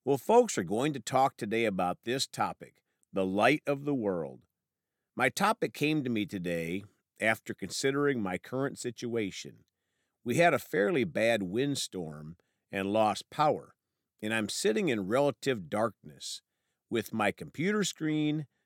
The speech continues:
and a candle. We are so spoiled in America and much of the world where we have electricity and lights and air conditioning almost all of the time. And when we don't have it, it seems so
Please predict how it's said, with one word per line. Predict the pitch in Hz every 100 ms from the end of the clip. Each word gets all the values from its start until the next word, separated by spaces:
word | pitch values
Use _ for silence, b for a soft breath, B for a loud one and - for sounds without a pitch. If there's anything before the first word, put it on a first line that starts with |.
| _
and | 92 98
a |
candle. | 98 - 107 82 71 62 _ _ _ _ _ _ _
We | 123 143
are | 120
so | - - 156 180
spoiled | - - 104 127 110 101
in | 101
America | 101 98 90 78 73 82 76 - _ _ -
and | 87
much | 98 147 -
of | 107
the | 87
world | 80 80 78 76 78 _ _ _
where | 98
we | 104 143
have | 131 127
electricity | 117 101 123 - - 123 - 82 73 73
and | 85
lights | 92 101 104 85 - -
and | 90 90
air | 110
conditioning | 123 98 85 80 - - 71 67 _ _ _
almost | 101 131 143 110 95
all | 98 98 113
of | 98
the | 92
time. | - 80 67 _ _ _ _ _ -
And | 95
when | 107 151 139
we | 110
don't | 80 160 233 131
have | 98 87 87
it, | - _ _ _ _ -
it | 110 104
seems | - - 175 170 131
so | - 143 156